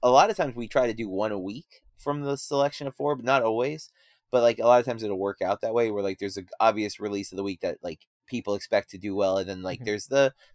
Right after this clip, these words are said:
Speaker 1: the filler release. We skipped Downhill, um, and I think two other movies came out with Downhill that we skipped completely,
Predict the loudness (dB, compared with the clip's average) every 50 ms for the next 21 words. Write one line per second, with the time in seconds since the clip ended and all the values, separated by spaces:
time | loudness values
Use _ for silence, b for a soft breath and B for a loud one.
0 | b -8 -8 -4 -2 -2 -2 0 0 -2 -2 -4 -4 -6 -8 -12 -16 _ _ _
1 | _ -8 -4 -4 -4 -2 -4 -4 0 0 0 0 _ _ -20 _ _ -4 -2 -2
2 | -2 -4 -4 -4 -2 -2 -2 -2 -2 -4 -8 _ _ _ _ _ _ _ _ _
3 | -6 -4 -4 -4 -4 -6 -8 -12 -18 _ -14 -10 -10 -8 -6 -8 -8 -10 -10 -6
4 | -2 -2 0 0 -2 -6 -6 -8 -10 -10 -10 -10 -8 -6 -6 -6 -8 -8 -8 -8
5 | -8 -6 -8 -8 -8 -6 -8 -8 -8 -10 -12 -12 -14 -8 -8 -8 -8 _ _ _
6 | _ -20 -12 -10 -10 -10 -8 -10 -12 -12 -14